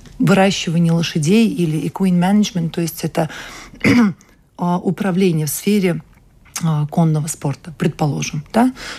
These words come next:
То есть какие-то вещи им просто не приходят на ум, потому что, к сожалению, здесь у нас, э,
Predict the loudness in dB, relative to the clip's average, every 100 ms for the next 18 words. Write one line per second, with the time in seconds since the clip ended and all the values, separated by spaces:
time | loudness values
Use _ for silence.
0 | -2 -2 0 0 0 0 2 2 2 0
1 | 0 0 2 2 2 -2 -6 -2 -2 -2
2 | -2 -2 -4 -8 -2 2 2 -2 -8 -8
3 | -4 0 2 4 4 2 -2 -10 -18 -18
4 | -20 -20 -6 -2 2 4 4 0 2 2
5 | 2 0 -4 -4 0 0